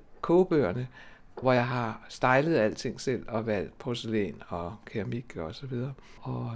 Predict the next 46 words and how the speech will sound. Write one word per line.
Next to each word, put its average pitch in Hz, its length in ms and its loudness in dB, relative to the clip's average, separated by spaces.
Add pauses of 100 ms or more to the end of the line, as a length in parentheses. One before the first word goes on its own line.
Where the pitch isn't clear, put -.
øh, 113 60 -6 (500)
hele 185 220 2
tiden 143 320 -2 (320)
levede 147 260 4
mig 117 180 -2
ind 139 240 2
i, 170 240 0
hvad 139 120 4
der 135 100 2
nu 143 120 2
passede. 127 500 0 (260)
Både 190 320 8 (220)
med 127 180 -2
tiden 185 480 2
og 117 200 2 (300)
med 123 120 -2
maden, 160 480 4
og 120 320 -4 (680)
hvad 113 120 0
der, 113 180 0 (400)
ja, - 120 -8 (640)
hvad 127 120 -2
der 135 80 -4
sendte 143 320 0
et 135 60 -6
godt 123 200 2
signal, 131 540 0
og, 117 160 -2 (800)
og - 180 -4 (220)
det 151 80 -2
smitter 151 300 0
selvfølgelig 131 440 0
af 107 220 4
på, 135 240 -4 (560)
på - 140 -2
mere, 131 300 4 (160)
ikke? 160 160 -6 (520)
Og 120 80 -4
hvem, 139 340 2
hvem - 180 -2
kommer 139 240 -2
til 131 160 -6
middag 131 320 0
i 135 40 -4
dag, 127 160 -4
ikke? 160 280 -6